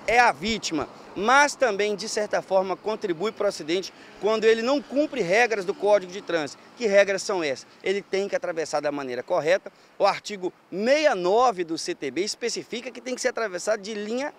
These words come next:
reta. O que que é isso? Perpendicular. Quando ele atravessa na diagonal, ele faz o quê? Ele permanece um tempo a mais na via. Pode ser segundos, mas esses segundos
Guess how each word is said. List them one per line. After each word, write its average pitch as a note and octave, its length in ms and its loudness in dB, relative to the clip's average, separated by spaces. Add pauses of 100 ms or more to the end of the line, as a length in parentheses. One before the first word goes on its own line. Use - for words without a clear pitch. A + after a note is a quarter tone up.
reta. F3+ 460 0 (260)
O - 40 -20
que A#3 100 -8
que A#3 100 0
é G#3 60 6
isso? D3+ 200 -2 (240)
Perpendicular. G3+ 840 0 (380)
Quando F4 220 2
ele D#4 120 6
atravessa G3+ 560 0
na F#3 180 0
diagonal, D#3 1500 0 (320)
ele G#3+ 160 2
faz G#3+ 280 2
o A#3+ 80 -10
quê? F3 280 0 (160)
Ele F3 160 -6
permanece F3+ 680 -4
um F#3+ 80 -6
tempo F#3+ 320 -6
a A3+ 100 0
mais D#3+ 360 -2
na C#3+ 160 -4
via. B2+ 240 -8 (240)
Pode A3 180 2
ser G#3 80 -2
segundos, E3+ 720 -2 (220)
mas F3+ 180 2
esses A3 180 0
segundos G3+ 560 -4